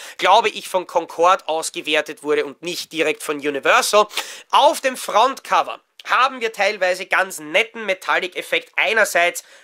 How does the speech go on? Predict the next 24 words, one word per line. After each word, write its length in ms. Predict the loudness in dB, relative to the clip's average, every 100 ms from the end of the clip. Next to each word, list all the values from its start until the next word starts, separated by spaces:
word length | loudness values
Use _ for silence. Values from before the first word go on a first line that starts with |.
| -4
bei 340 | 0 2 0 -2
dem 220 | -6 -2
Hulk-Schriftzug, 880 | 0 0 -2 -6 -6 -8 -8 -10 -6
andererseits 800 | 0 0 2 2 2 2 0 0
hier 260 | -6 -6 -4
oben 320 | -6 -6 -10 -16 -8
beim 280 | 0 0 0
Suchscheinwerfer 1400 | -4 -4 -4 -8 -8 -2 2 2 2 2 2 2 2 2 2 -10 -12
von 380 | 2 6 6
dem 220 | 2 -4 -6
Hubschrauber 540 | -8 -6 2 4 4
beziehungsweise 640 | 0 -6 -6 -2 -2 -2
generell 460 | -2 2 4 2 2
beim 160 | -2 -4
Hintergrund. 680 | -4 -2 0 0 0 -2 -4 -16 -4
Was 400 | 0 2 0 -2
ich 320 | 0 0 0
bei 80 | -2
diesem 220 | -2 -4
Motiv 360 | -6 -6 -8 -2
allerdings, 480 | 0 0 -2 -4 -2
hoppala, 280 | 2 4 2
sehr, 400 | 2 0 4 4
sehr 200 | 2